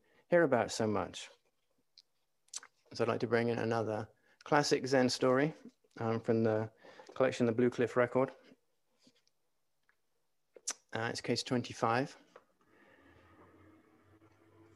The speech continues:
The master of Lotus Peak Hermitage held out his staff, his authority for teaching, and said to his disciples, "When in olden times a person reached the state of enlightenment, why did they not remain there?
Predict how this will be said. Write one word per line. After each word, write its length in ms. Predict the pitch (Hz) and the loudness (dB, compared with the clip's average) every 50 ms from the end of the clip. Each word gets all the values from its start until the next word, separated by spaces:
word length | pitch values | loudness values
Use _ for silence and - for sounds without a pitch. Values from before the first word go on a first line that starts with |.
| _ - - - - - - - _ _ _ - - - - | _ -20 -20 -20 -20 -20 -20 -20 _ _ _ -20 -20 -8 0
The 80 | - 139 | 4 6
master 420 | 139 147 160 180 180 - - 175 | 6 8 6 6 4 4 4 4
of 440 | 143 101 131 131 127 127 123 - - - | 6 6 6 6 6 4 0 -4 -8 -2
Lotus 380 | - 135 139 147 143 147 127 - | 2 4 4 4 4 2 -2 0
Peak 280 | - - 147 123 - - | 2 2 2 2 2 -2
Hermitage 680 | - - 151 156 156 139 - - 107 78 - - - - - | 0 2 4 4 4 2 2 0 -2 -2 -4 -6 -8 -8 -4
held 240 | - - 151 147 139 | 0 2 2 4 4
out 200 | 135 139 135 - | 4 4 2 2
his 120 | 135 120 | 0 0
staff, 680 | - - - - 143 143 123 82 - - - - - - - - - - - - - - | 0 0 2 2 4 4 4 2 0 -4 -10 -10 -10 -12 -14 -20 -20 -20 -20 -20 -16 -10
his 340 | - 113 107 - - - - - _ - | -8 -6 -6 -6 -8 -12 -12 -14 _ -6
authority 600 | 113 107 - - 110 110 107 107 - 110 101 92 - | -6 -6 -4 -2 0 0 0 0 -2 -6 -6 -6 -8
for 100 | - - | -10 -8
teaching, 400 | - 120 104 - - - - - _ _ _ _ _ - _ _ - - - - - - - | -8 -8 -10 -8 -10 -12 -14 -14 _ _ _ _ _ -20 _ _ -20 -20 -20 -20 -18 -12 -10
and 100 | - - | -6 0
said 200 | - 151 147 143 | 2 4 4 4
to 80 | 147 135 | 2 2
his 180 | 147 139 127 | 2 2 2
disciples, 560 | - 143 123 - 143 139 139 139 127 120 120 | 2 2 4 4 4 6 6 6 4 4 4
"When 240 | 135 156 185 208 202 | 4 4 6 6 6
in 100 | 185 175 | 6 6
olden 300 | 156 151 151 139 127 117 | 6 6 6 4 2 2
times 540 | - 139 131 127 123 120 113 104 - - - _ _ _ _ _ _ _ _ _ _ | 4 4 6 6 6 4 2 0 -4 -8 -10 _ _ _ _ _ _ _ _ _ _
a 120 | - 151 151 | 0 0 4
person 360 | - 185 175 175 - 143 139 | 6 6 6 6 4 4 4
reached 360 | 139 175 208 196 - - - | 6 6 4 4 2 -4 -2
the 80 | 123 120 | -2 0
state 260 | - - 131 127 - | 4 4 4 4 4
of 80 | 120 123 | 0 0
enlightenment, 600 | 113 110 110 117 117 - - 104 101 98 - 117 | 2 4 4 4 4 2 2 0 -2 0 2 4
why 220 | 139 151 180 220 | 4 6 6 6
did 200 | 214 196 160 135 | 4 4 4 6
they 120 | 135 127 | 6 4
not 240 | 123 120 120 117 - | 4 4 2 0 0
remain 400 | 104 104 101 101 104 101 98 90 | 0 0 0 2 2 0 0 -2
there? 260 | - - - - - | -2 -4 -6 -8 -12